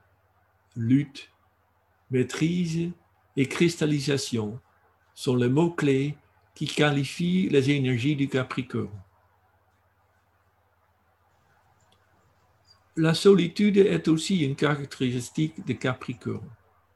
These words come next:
En cette période particulière de notre histoire, on, où nous vivons plusieurs confinements à répétition, où les ra-, rapprochements sociaux sont prohibés,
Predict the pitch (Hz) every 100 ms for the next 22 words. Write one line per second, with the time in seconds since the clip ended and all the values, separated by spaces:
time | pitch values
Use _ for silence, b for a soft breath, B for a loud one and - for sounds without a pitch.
0 | _ _ _ _ _ _ _ _ - 113
1 | 107 143 - 156 160 160 151 156 175 160
2 | 151 - 147 139 135 123 104 107 117 113
3 | - 123 - - 160 175 165 - b b
4 | b b b _ 139 131 - _ 135 135
5 | 131 123 127 113 135 175 202 196 b b
6 | _ - 185 208 190 180 170 160 147 151
7 | 139 123 123 135 - 120 139 151 143 -
8 | 113 - 117 104 - _ _ _ _ _
9 | _ _ - 156 151 - - 120 117 165
10 | - - 135 117 151 - 156 - 139 139
11 | 135 - 131 117 - 156 156 135 127 -
12 | 151 139 139 123 107